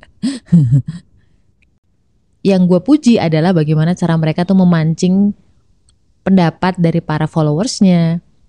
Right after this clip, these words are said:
atau dari para netizen untuk komen. Menurut lo, apa itu open-minded? <laughs> Banyak orang justru sebenarnya mereka close-minded,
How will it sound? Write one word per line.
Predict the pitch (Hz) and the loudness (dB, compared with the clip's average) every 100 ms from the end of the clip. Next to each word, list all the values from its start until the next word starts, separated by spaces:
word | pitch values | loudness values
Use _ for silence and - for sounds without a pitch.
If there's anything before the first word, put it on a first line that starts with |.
| - | -8
atau | 160 | -4
dari | 156 156 151 | -2 -2 -2
para | 147 147 | -4 -4
netizen | 147 147 233 233 170 165 165 - | -4 0 2 4 4 2 -2 -2
untuk | 180 196 - | -4 -2 -2
komen. | 170 143 127 123 _ _ _ 180 | -2 -2 -6 -12 _ _ _ 2
Menurut | 196 262 226 | 2 2 0
lo, | 202 208 | -2 -2
apa | - 233 208 | -4 -2 0
itu | |
open-minded? | 180 170 151 139 131 123 _ _ _ - | 0 0 0 0 -2 -4 _ _ _ 0
<laughs> | 170 139 143 135 - _ _ _ _ _ - | 0 0 -4 -6 -10 _ _ _ _ _ -6
Banyak | 180 185 180 | 0 0 0
orang | 196 233 262 | -2 2 2
justru | 202 269 294 | 2 0 -2
sebenarnya | 269 226 196 190 202 | 0 -2 0 0 0
mereka | 196 190 185 | 0 -2 -2
close-minded, | 180 170 185 160 135 139 262 | -2 0 0 0 0 0 -2